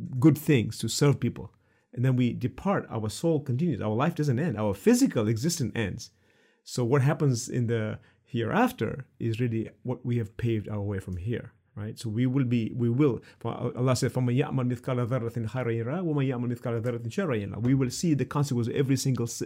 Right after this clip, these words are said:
good we have done and every single evil we have done, right? Uh, on the day of, day of, uh, ju-,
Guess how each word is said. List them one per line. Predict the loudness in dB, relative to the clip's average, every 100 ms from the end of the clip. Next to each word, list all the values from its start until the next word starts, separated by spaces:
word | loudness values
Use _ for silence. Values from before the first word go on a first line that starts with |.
| -2
good | 2 4
we | 4
have | 4
done | 2 -2 -4 -18 _
and | 0
every | 0
single | 2 0 2
evil | 4 4
we | 4 -2
have | -4
done, | -6 -10 -18 _ _ _ _ _ _
right? | -8 -8 -10 _ _ _ _
Uh, | -8 -8 -6
on | -4
the | -2
day | -2
of, | -4 -4
day | -4
of, | -4 -4 -6
uh, | -8 -6
ju-, | -8